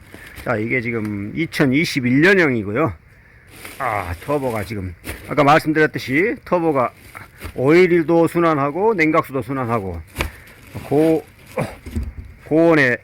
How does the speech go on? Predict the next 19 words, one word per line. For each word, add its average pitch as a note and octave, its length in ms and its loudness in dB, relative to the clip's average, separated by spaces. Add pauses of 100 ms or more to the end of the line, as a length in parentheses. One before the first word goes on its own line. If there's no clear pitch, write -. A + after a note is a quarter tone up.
(100)
견딜 D3 300 4
수 - 140 -4
있도록 A#2+ 680 -2
오일과 A#2+ 560 2
윤활 C#3 240 4
장치와 A#2 380 -2
냉각수가 A#2+ 440 -2
필요합니다. F#2+ 640 -2
자, B2 260 0
지금 C#3 200 -2
보시면은 C3 640 -4 (560)
요 A2 80 -10
작은 C#3+ 340 -2
볼트가 C3 640 2
풀려서, A#2 640 2 (640)
보이시죠? A2+ 340 -6
볼트가 B2 640 -4 (560)
저기에 B2+ 360 -2
있-, A2 120 -6